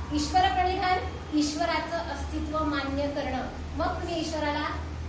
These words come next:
ब्रह्मा विष्णू महेश म्हणा, स्वामी समर्थ म्हणा, वेद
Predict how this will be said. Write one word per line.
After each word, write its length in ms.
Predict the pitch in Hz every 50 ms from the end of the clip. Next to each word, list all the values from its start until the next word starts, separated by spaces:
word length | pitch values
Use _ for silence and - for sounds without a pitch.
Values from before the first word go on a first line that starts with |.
| - - - -
ब्रह्मा 260 | - 269 262 262 285 277
विष्णू 260 | 294 294 302 311 311
महेश 240 | 302 302 311 311 311 -
म्हणा, 280 | 294 294 294 294 294 294 302
स्वामी 180 | 285 269 277
समर्थ 340 | 269 277 285 294 285 294 -
म्हणा, 260 | 302 294 294 302 294
वेद 160 | 294 285 285